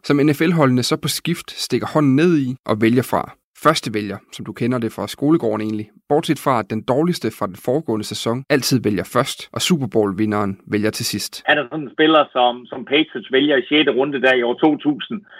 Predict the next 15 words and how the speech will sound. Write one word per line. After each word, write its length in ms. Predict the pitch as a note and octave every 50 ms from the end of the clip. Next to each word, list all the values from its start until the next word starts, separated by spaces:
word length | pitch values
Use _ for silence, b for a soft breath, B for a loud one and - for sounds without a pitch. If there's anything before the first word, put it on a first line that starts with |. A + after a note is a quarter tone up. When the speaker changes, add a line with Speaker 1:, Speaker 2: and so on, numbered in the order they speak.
| B B B B B B _ _ _ _ _ _ _ _
Speaker 2:
Og 1080 | E3 D#3 D#3 D3+ D3 C#3+ D3 C#3+ C#3 C#3 C3+ C3+ C3+ C3+ C3 C3 C3 B2+ B2 B2+ C3+ - _ -
hans 300 | - - F3 F#3+ G3 G3 - _ - - _
selvtillid 520 | - F#3 G#3 G3+ - - C3+ B2 A#2+ A#2+ A#2+ _ _ _ _ _ _ _ _ _ -
er 120 | D#3 D#3 D3+ -
på 80 | C#3
størrelse 500 | - - E3 D#3 E3 F3 F3 C#3+ - A#2 G2 - _ _ _ _ -
med 140 | C3+ D3 C#3+ - C#3+
alle 140 | E3+ F3 D#3+
andres, 500 | C3 C3 D3 D3 - C#3+ C3 A#2 - - - _ _ _ _ _ _ _ - C#3
øh, 200 | C#3 C3 B2+ C3
manglende 340 | C3 C#3 D#3 D#3+ D3+ C3
kendskab 420 | B2 - D3 D3 C#3 - C#3 A#2+ G#2 -
til 100 | - G#2+
ham. 140 | F2+ - - - _ _
Fordi 200 | - B2 A#2+ C3